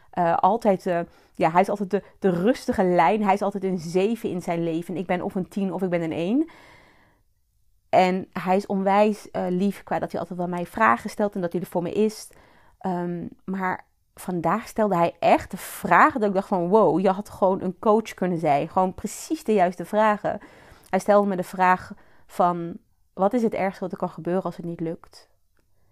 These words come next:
Ik haat die vraag, omdat het zo'n goede vraag is. Omdat ik dan, ergens moet ik huilen, maar ergens moet ik ook lachen. Omdat ik denk van, "Ja, het ergste wat is kan gebeuren. Ja, dat iets me niet lukt. Ja, wat is daar zo erg aan, toch?"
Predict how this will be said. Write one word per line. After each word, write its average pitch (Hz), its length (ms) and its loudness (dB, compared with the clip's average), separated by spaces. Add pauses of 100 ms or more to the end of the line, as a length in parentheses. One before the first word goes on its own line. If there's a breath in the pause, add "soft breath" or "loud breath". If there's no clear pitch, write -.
(220)
Ik - 80 -18
haat 220 320 2
die 196 100 -6
vraag, 165 320 0
omdat 196 180 -2
het 180 140 -4
zo'n 220 260 0
goede 175 220 -2
vraag 214 360 0
is. 190 120 -8
Omdat 185 160 -4
ik 175 60 -8
dan, 180 180 -4 (800 soft breath)
ergens 214 300 6
moet 196 100 0
ik 175 80 -4
huilen, 185 320 2
maar 202 100 0
ergens 208 160 0
moet 190 140 -2
ik - 80 -2
ook 196 100 0
lachen. 180 280 2
Omdat 196 160 0
ik 175 60 -8
denk 180 160 0
van, 180 120 -2
"Ja, 160 280 -2
het 180 140 -4
ergste 208 300 2
wat 196 100 -6
is 190 100 -6
kan 185 140 -4
gebeuren. 170 380 -2
Ja, 165 200 0
dat 170 380 -2
iets - 220 -8
me 190 120 -2
niet 185 160 0
lukt. 190 220 0
Ja, 170 120 2
wat 185 140 2
is 202 80 -2
daar 180 100 -2
zo 175 100 -4
erg 190 320 0
aan, 151 140 -6
toch?" 220 380 -8